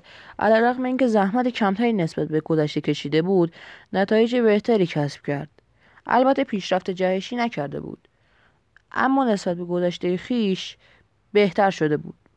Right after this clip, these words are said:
مادر برای تشویق او را به کنار دریا برد. او در آنجا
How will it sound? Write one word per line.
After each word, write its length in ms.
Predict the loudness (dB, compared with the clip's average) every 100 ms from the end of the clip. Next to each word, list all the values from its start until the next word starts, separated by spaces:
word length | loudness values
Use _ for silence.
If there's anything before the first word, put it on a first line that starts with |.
| _ _ _ _ -20 _ _ _ _
مادر 440 | -4 2 2 2 2
برای 320 | 4 4 2
تشویق 640 | 2 0 0 0 0 -2 -8 _ _ _
او 100 | 2
را 100 | 2
به 120 | 2
کنار 360 | 0 -2 2 2
دریا 420 | 4 2 4 2
برد. 300 | 2 -2 -4 -10 _ _ _ _
او 140 | -4 2
در 180 | 4 4
آنجا 580 | 2 2 4 4 2